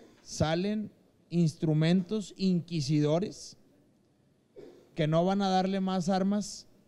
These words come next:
no van que más que a darle más armas a un gobierno ya autoritario y muy, muy complicado en materia de justicia y de imparcialidad. Entonces, yo le diría a esta caravana a favor de una,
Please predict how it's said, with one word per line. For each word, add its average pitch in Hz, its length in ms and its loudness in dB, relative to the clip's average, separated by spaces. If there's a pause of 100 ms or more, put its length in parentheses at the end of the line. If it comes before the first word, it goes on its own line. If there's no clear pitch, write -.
(200)
no 151 160 0
van 196 160 2
que 202 140 -2
más 180 320 -2
que - 160 -6
a 147 100 2
darle 165 280 0
más 180 240 2
armas 208 520 -2 (560)
a 139 100 -2
un 156 100 0
gobierno 175 400 2
ya 170 100 2
autoritario 170 800 0 (1500)
y 143 140 0
muy, 175 320 4
muy 185 200 4
complicado 160 640 -6
en 165 80 -6
materia 147 440 -4
de 151 80 -2
justicia 147 500 -2
y 160 40 0
de 147 100 2
imparcialidad. 113 680 -4 (800)
Entonces, 170 380 2
yo 185 140 2
le 202 120 0
diría 196 260 2
a 196 40 4
esta 202 200 -2
caravana 185 640 -2
a 151 160 -8
favor 165 520 -2
de 202 80 0
una, 202 260 -2